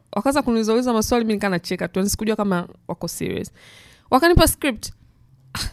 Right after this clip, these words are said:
nikamwambia, "Nyie, haiwezekani." Akamwambia, "Eh, lini tena kesho tunaenda Zanzibar kushoot?" Nikamwambia, "Mniacheni." "Ah, kweli, kweli." Ah, nikaenda nyumbani, nikaisoma script.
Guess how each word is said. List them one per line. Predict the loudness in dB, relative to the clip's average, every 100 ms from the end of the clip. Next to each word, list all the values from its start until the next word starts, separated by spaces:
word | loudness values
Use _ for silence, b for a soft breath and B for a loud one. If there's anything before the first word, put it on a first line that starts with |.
| -4
nikamwambia, | 0 2 2 2
"Nyie, | 4
haiwezekani." | 4 4 0 0 0
Akamwambia, | 0 0 2 4 4
"Eh, | 4
lini | 2
tena | 2 0
kesho | 0 0
tunaenda | 0 0
Zanzibar | 0 0 0
kushoot?" | -2 -4 -2
Nikamwambia, | 0 0 0 -2
"Mniacheni." | -2 -6 -6 -6 -6 -6 0
"Ah, | 0
kweli, | 0 -2 -2 -2 0
kweli." | 0 0 -2 -6 -14
Ah, | B B _
nikaenda | -8 -4 0
nyumbani, | 0 2 0
nikaisoma | -2 -4 -4 -4
script. | -4 -4 -6 -4